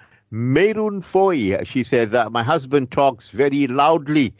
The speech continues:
but he can't hear properly too. What can you do for M-, uh, Masa?" <laughs> Hey, you got a, uh, Basi got a problem, uh, Foy got a problem with Masa. What can you do, uh,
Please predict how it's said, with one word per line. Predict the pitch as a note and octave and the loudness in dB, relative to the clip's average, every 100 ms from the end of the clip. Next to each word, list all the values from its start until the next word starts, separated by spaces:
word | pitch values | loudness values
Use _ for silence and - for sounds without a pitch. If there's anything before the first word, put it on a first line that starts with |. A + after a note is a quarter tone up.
| _ _ _ - | _ _ _ -4
but | C#3+ D#3 | -2 0
he | |
can't | C#3 E3+ E3 D#3 | -2 0 -2 0
hear | C3 F#3 | 0 2
properly | - D3 B2+ C3 A#2+ A#2 | 2 2 0 -2 -8 -8
too. | - G3+ F3 - _ _ _ | -2 -2 -2 -8 _ _ _
What | G2+ C3 - | -4 -4 -2
can | C3+ A#2+ A#2 | -2 -2 -2
you | A2 | -2
do | A#2+ A#2 | -2 -2
for | A#2 | -2
M-, | G#2 | -2
uh, | G#2 F#2+ | -4 -6
Masa?" | G2 G2 G#2+ A2 - G2 D#2 - _ | -6 -2 0 0 0 0 -2 -6 _
<laughs> | - - | -14 -6
Hey, | A2+ A2 F#2+ - - - | 0 0 0 -6 -20 -12
you | G2+ | -4
got | C3 B2+ | -2 2
a, | B2+ | 2
uh, | B2+ B2 A2+ G#2 _ _ _ _ _ A2+ | 2 2 -2 -10 _ _ _ _ _ -8
Basi | G2+ C3+ C#3 C#3+ | -2 -2 0 -2
got | C3 B2+ | 0 0
a | |
problem, | A#2+ C#3+ C3 B2 A#2 | 0 0 0 0 0
uh, | A#2 A2+ | 2 0
Foy | G#2 - D3 C#3 | -2 0 2 2
got | C3+ B2 | 0 2
a | A2+ G2+ - | 0 0 -4
problem | - C3+ B2 A#2 | -2 0 0 -4
with | G#2+ G2+ | -4 0
Masa. | C3 - B2 F#2 _ _ _ | 0 0 -2 -2 _ _ _
What | A#2+ C3+ | -4 -2
can | D3 B2 | -2 -2
you | A#2+ | -2
do, | C#3 B2 G#2+ | 0 2 2
uh, | G2 F2+ | 2 2